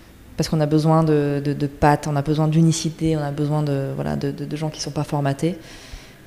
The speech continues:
et le, et de rencontrer un maximum de gens, et de laisser aussi la, la vie faire, hein, parce que je pense que moi, je crois pas vraiment au hasard, je pense aussi que,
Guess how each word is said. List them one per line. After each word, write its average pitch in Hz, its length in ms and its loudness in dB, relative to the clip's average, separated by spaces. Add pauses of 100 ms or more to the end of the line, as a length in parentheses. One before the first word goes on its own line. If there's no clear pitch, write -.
(140)
et 151 120 6
le, 139 400 4
et 135 80 2
de 147 100 4
rencontrer 147 380 -4
un 147 40 -2
maximum 143 420 0
de 135 140 0
gens, 139 400 -2 (200)
et 147 40 -6
de 143 160 6
laisser 151 320 2
aussi 151 240 2
la, 147 100 -4 (400)
la 147 140 4
vie 143 120 0
faire, 220 280 4
hein, 190 100 4
parce 147 220 -4
que 151 60 -2
je - 60 -8
pense - 180 -4
que - 100 -4
moi, 151 120 2
je 156 100 4
crois 160 120 0
pas 170 120 6
vraiment 165 260 4
au 160 40 6
hasard, 160 380 4
je 151 60 0
pense 147 260 -6
aussi - 220 -10
que, 139 300 -6